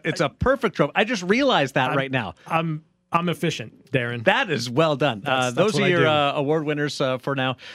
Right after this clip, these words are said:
Speaker 1: on December thirtieth, and we'll, we'll flip those trophies around at the end of the regular season, going into the Stanley Cup playoffs. Uh, the play of the day is coming up. Don't wanna miss that.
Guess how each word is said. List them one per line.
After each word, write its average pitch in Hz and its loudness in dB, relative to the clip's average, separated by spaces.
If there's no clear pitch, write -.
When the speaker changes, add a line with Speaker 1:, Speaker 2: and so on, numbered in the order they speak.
Speaker 1:
on 131 0
December 180 -2
thirtieth, 139 -2
and 131 -2
we'll, 117 -2
we'll 113 -2
flip - -4
those 139 -2
trophies 123 -2
around 113 -4
at 113 -6
the 117 -2
end 113 -4
of 104 -6
the 113 -4
regular 107 -4
season, 110 -4
going 127 4
into 117 -4
the 107 -2
Stanley 110 -4
Cup - -6
playoffs. 104 -6
Uh, 110 -2
the 117 -6
play 165 0
of 170 2
the 147 -2
day 151 0
is 160 -2
coming 147 -2
up. 185 -4
Don't 147 -2
wanna 135 -2
miss 127 -2
that. 156 0